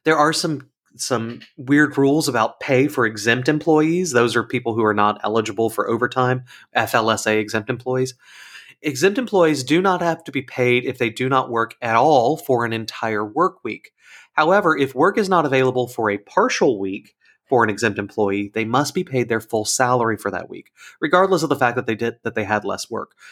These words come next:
Remember, salaried people, F L S A exempted people, you get this exemption because you've agreed to pay them by the work week, you know,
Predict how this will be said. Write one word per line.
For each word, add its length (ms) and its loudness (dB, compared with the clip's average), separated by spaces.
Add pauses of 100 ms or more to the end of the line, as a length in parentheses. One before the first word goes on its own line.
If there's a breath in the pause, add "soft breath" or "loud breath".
(120 loud breath)
Remember, 340 0
salaried 540 2
people, 320 -4
F 100 0
L 120 4
S 120 -4
A 60 0
exempted 320 -6
people, 360 -8 (440 loud breath)
you 100 -4
get 160 0
this 140 -2
exemption 460 0
because 240 -8
you've 100 -4
agreed 300 0
to 60 -8
pay 220 -2
them 160 -2
by 140 -2
the 80 -4
work 300 0
week, 320 0 (640 soft breath)
you 80 -2
know, 160 0